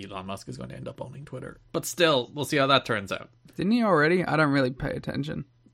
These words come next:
Speaker 1: They've agreed the deal. Whether or not that deal goes through in the end and he can actually finance that deal are two very different questions.
Speaker 2: Mm. I feel like there's a lot of people who are like, "I'm going to leave if he gets it, but I don't care one way or the other.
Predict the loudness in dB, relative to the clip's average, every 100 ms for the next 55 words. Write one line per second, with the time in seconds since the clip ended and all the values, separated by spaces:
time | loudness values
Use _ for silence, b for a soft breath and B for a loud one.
0 | _ 2 2 2 -2 -2 -2 -2 -6 -8
1 | -8 -10 -4 -2 0 0 -2 -4 _ -2
2 | 0 0 0 0 -2 -2 2 4 4 4
3 | 2 2 0 -4 -8 -8 -8 -8 -10 -12
4 | -6 -2 -2 -2 -4 -2 -2 0 -2 -4
5 | -8 -8 -4 -2 -2 -4 -10 -8 -10 -12
6 | -18 -20 _ _ -2 0 4 4 4 4
7 | 2 0 -6 _ 0 4 6 6 8 8
8 | 8 6 6 8 8 6 4 4 8 8
9 | 6 4 4 4 4 0 0 0 2 0
10 | 0 -4 0 0 0 0 -4 -6 -4 -4
11 | -4 -4 0 0 0 -2 -4 -4